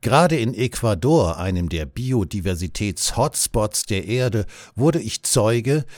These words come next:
wie nicht nur eine entfesselte Landwirtschaft, sondern auch eine absolut brutal und rigoros agierende Forstwirtschaft, die Aquakultur von Garnelen, die rücksichtslose Befischung des pazifischen Humboldt-Stroms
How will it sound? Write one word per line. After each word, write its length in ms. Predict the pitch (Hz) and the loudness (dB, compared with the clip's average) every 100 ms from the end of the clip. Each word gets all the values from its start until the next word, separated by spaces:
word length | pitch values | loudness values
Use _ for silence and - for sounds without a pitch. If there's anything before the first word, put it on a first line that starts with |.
| - | -10
wie 220 | 101 90 | -4 -2
nicht 340 | 78 104 - 117 | -2 -2 -2 0
nur 180 | 98 85 | 0 0
eine 200 | 92 71 | -2 -4
entfesselte 680 | 82 - 127 - 98 - | -6 -2 -2 0 -2 -2
Landwirtschaft, 1040 | 90 95 104 - 120 117 - - 127 - - - - | -2 -2 -2 -2 -2 0 0 0 -2 -4 -16 -20 -6
sondern 480 | 98 135 170 160 110 | 2 2 4 2 2
auch 240 | 131 127 | 0 2
eine 260 | 117 123 - | 0 0 -4
absolut 540 | 147 - 135 123 113 | -4 -2 0 -2 -2
brutal 760 | - 107 - - 127 135 85 | 0 -2 0 0 2 2 0
und 320 | 73 82 - 117 | -2 -4 -2 -2
rigoros 580 | 92 90 90 123 123 | 0 0 0 2 0
agierende 480 | - 87 98 98 87 | -2 -4 -2 -2 -2
Forstwirtschaft, 1160 | 82 127 139 - - 101 98 - 131 139 - - - - | -2 0 2 0 -2 -2 -2 0 0 -2 -6 -14 -20 -12
die 220 | 73 69 - | -10 -8 -6
Aquakultur 920 | 95 - 101 92 - 92 - 104 95 | -6 -2 -2 -2 -2 -2 0 -2 -2
von 280 | - 85 85 | 0 -2 -2
Garnelen, 640 | 85 85 92 113 117 120 - - _ | -2 -2 0 0 0 -2 -8 -20 _
die 120 | 127 123 | 0 0
rücksichtslose 1000 | 147 - - - - - 131 127 123 | 0 -2 -2 -2 -4 -2 0 2 0
Befischung 640 | 110 107 - 160 - 131 110 | -2 -4 0 0 2 2 2
des 180 | 104 - | -2 0
pazifischen 760 | 110 95 - 117 107 - 98 | -2 0 -4 -2 -4 -2 0
Humboldt-Stroms 1000 | 151 170 107 98 92 - 107 110 147 - | 2 2 2 2 0 -2 2 2 2 -4